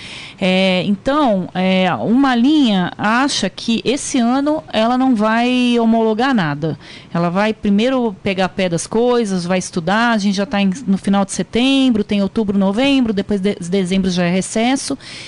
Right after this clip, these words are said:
então que ela retomaria esse assunto, esses acordos, né, de delação premiada a partir do ano que vem. Mas tem uma outra corrente que acha que pelo menos os que estão, é, mais, é,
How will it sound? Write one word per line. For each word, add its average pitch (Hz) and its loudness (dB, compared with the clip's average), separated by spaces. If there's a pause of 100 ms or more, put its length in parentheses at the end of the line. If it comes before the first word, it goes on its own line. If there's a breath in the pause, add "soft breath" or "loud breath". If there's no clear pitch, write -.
(120)
então 247 0
que 277 -2
ela 254 0
retomaria 240 0
esse 196 -4
assunto, 247 0
esses 180 -4
acordos, 185 -2
né, 202 2
de 180 -6
delação 165 -4
premiada 202 0
a - -4
partir 233 -4
do 254 -2
ano 254 0
que 302 -4
vem. 185 -2 (800 loud breath)
Mas 269 2
tem 359 0
uma 240 4
outra 180 -2
corrente 240 -2
que - -6
acha 247 -2
que 202 -10
pelo 247 -4
menos 311 -2
os 302 -6
que - -8
estão, 202 -4 (440 loud breath)
é, 196 -2
mais, 254 0
é, 165 -2